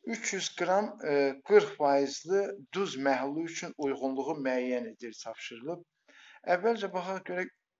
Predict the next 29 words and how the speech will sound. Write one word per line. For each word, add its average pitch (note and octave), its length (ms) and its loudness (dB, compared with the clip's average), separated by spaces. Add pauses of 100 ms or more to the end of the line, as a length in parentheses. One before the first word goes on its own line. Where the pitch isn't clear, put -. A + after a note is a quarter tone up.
(220)
qırx G#3+ 320 0
faizli D#3 520 2
üç - 320 -10
yüz D3 120 -10
qram D#3 300 -2
məhlul D3 340 -4
nə C#3+ 240 6
deməkdir? A#2+ 560 -8 (680)
Bu F#3 120 -6
o F#3+ 60 -2
deməkdir F3+ 360 0
ki, A3 120 -2 (540)
üç G#3 300 -6
yüz F3 160 -4
qram, F3 360 0 (180)
qırx F#3 260 0
faiz G3+ 280 4
demək, E3 200 -2
üç G#3+ 220 -6
yüz F3+ 100 -8
qramın E3+ 520 0
qırx A3+ 260 0 (180)
faizi E3 520 -2 (140)
duzdur C#3+ 480 -2
demək. A2+ 260 -14 (800)
Baxaq D#3+ 420 -4
görək, E3 320 -2 (520)
neçə C#3+ 320 -4
qram C#3+ 340 -2